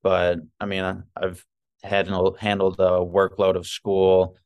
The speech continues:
wrestling, and everything else for years, so I don't think that would be that hard to find a little free time to go train. I'll, my entire day will just pretty much be training. It's either to come in and help these guys,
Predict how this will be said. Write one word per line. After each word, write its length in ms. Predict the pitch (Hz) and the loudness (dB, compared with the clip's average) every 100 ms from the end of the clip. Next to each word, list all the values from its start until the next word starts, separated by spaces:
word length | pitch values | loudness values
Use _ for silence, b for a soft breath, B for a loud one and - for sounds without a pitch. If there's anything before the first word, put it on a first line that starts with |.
| _ _ | _ _
wrestling, 640 | 98 95 - 95 92 92 90 | -2 -2 -2 -4 -4 -8 -10
and 340 | 90 92 87 98 | -10 -12 -8 -4
everything 340 | 95 92 92 | -2 -2 -2
else 220 | 92 92 | 0 -2
for 140 | - 90 | -4 -8
years, 480 | 92 95 92 90 | -2 2 2 0
so 240 | - 87 87 _ _ | -2 -2 -2 _ _
I 60 | - | 0
don't 140 | 107 | 0
think 160 | 104 98 | 0 0
that 80 | 95 | 0
would 100 | 92 | 0
be 80 | 92 | 0
that 240 | 92 90 | 0 0
hard 280 | 92 92 90 | 0 -2 -2
to 240 | 90 87 | -6 -6
find 300 | - 92 92 | -6 -4 -4
a 40 | 92 | -2
little 180 | 92 92 | -2 -4
free 300 | - 92 90 | -6 -8 -6
time 300 | 92 90 90 | -6 -6 -4
to 60 | |
go 160 | 87 90 | -2 -2
train. 500 | 87 92 90 87 87 _ _ _ | -2 -6 -4 -8 -10 _ _ _
I'll, 400 | 95 92 90 85 - 135 _ _ _ _ _ - | -2 0 -2 -10 -12 -16 _ _ _ _ _ -4
my 160 | 98 | -2
entire 320 | 95 92 95 | -2 0 0
day 180 | 92 92 | 2 0
will 180 | 92 90 | 0 -4
just 240 | 87 92 - _ | -6 -8 -8 _
pretty 160 | 98 | -4
much 220 | 92 90 | -2 -6
be 140 | - 90 | -6 -12
training. 420 | - 90 90 85 | -6 -6 -6 -8
It's 180 | 87 85 | -10 -8
either 380 | 95 95 92 92 | -6 -4 -6 -8
to 180 | 80 | -10
come 220 | 95 98 98 | -6 -4 -4
in 80 | |
and 100 | 95 | -6
help 220 | 92 98 - | -2 -2 -2
these 220 | 98 90 | -6 -2
guys, 540 | 95 95 95 95 92 | 0 2 2 0 -4